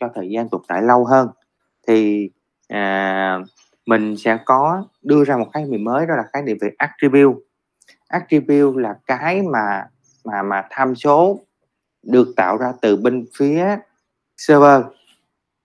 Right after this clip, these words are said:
Tạo bên phía server và mình up ngược lên, lên trên, trên, à, một, một web server nào đó. <clears throat> Rồi, à, à, giá trị của nó, của giá trị của, của attribute được lưu dưới dạng là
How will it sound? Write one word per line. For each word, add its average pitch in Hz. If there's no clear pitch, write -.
Tạo 113
bên 131
phía 165
server 131
và 104
mình 101
up -
ngược 110
lên, 123
lên 120
trên, 123
trên, 123
à, 120
một, 110
một 107
web 147
server 139
nào 110
đó. 135
<clears throat> 220
Rồi, 113
à, 110
à, 107
giá 147
trị 104
của 107
nó, 160
của 127
giá 160
trị 107
của, 120
của 98
attribute 127
được 107
lưu 127
dưới 139
dạng 104
là 98